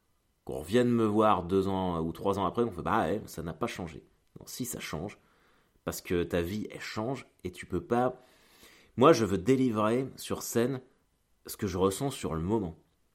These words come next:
J'ai, et je pense qu'en fait, c'est, c'est quand même ça, la base du stand-up. C'est censé être viscéral, tu, tu parles de trucs qui sont là. Euh, et moi, j'adore, c'est ça qui, c'est ça qui me plaît. Je veux, euh, aborder plus de thèmes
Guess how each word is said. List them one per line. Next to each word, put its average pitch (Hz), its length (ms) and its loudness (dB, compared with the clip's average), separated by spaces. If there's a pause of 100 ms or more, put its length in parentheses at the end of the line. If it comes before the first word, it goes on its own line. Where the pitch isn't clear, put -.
(300)
J'ai, - 360 -8
et 90 60 -2
je 85 100 -2
pense 156 320 0
qu'en - 140 -4
fait, 151 220 4
c'est, 190 240 4 (200)
c'est - 240 -2
quand 98 180 0
même 139 180 2
ça, 160 260 2
la 104 120 2
base 120 240 2
du 98 100 -4
stand-up. 120 440 2
C'est - 80 -6
censé 95 260 -6
être 87 100 -6
viscéral, 107 460 0 (160)
tu, - 160 -14
tu 87 120 -14
parles 107 300 -2
de 85 80 -8
trucs 131 300 -2
qui - 120 -16
sont 107 180 -4
là. 131 200 -2 (680)
Euh, 80 640 -6
et 101 80 -2
moi, 120 160 0
j'adore, 101 360 0
c'est - 120 -14
ça - 160 -8
qui, - 180 -14
c'est - 120 -8
ça 92 140 -12
qui - 180 -16
me 87 80 -10
plaît. 110 320 -10 (1000)
Je 85 100 -14
veux, 98 320 2
euh, 85 100 2 (380)
aborder 92 420 2
plus 143 360 0
de 107 120 2
thèmes 113 460 2